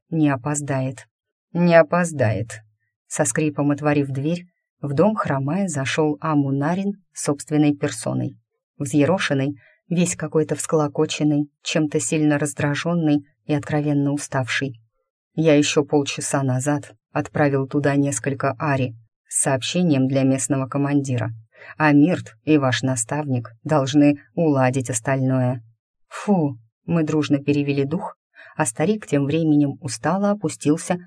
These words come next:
на первую попавшуюся лавку. «Из-за вас троих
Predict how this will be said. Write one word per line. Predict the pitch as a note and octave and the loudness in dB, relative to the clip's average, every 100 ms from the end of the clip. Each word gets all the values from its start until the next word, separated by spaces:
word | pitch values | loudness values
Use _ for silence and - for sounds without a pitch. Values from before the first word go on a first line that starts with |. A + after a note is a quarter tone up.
| _ - | _ -2
на | D3+ | 0
первую | C#3+ C#3 E3+ G3 G3 | 0 -2 0 -2 -2
попавшуюся | G#3 G#3 A#2 - C#3 - E3+ | -4 -2 -2 -2 -6 -4 -4
лавку. | D3 A2+ - A#2 - _ _ _ _ _ - | -2 -4 -6 -10 -12 _ _ _ _ _ -4
«Из-за | D#3+ C#3+ C#3+ | -4 0 0
вас | C#3+ C3+ - | 0 -2 0
троих | C3+ C3 C3 - | 0 2 0 -4